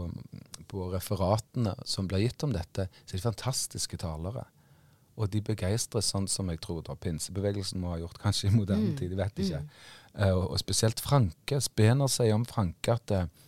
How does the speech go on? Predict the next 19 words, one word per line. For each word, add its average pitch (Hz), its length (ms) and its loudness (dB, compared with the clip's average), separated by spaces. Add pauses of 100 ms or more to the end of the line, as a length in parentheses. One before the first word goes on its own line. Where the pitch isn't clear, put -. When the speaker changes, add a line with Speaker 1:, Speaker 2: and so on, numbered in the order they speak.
(300)
Speaker 1:
at 98 160 -2
det 101 160 4
glødet 104 420 6
av 147 200 0
ham. 92 160 -2 (720)
Og 98 80 -6
så 120 120 4
det 110 140 4
som 110 220 2
skjer 139 320 2 (1120)
utover 98 360 2
på 85 80 0
seksten 87 360 0
åtti-årene, 107 400 2
det - 80 -2
er 113 60 -2
at - 100 -12
kirk-, - 500 -6
eh, 95 160 -2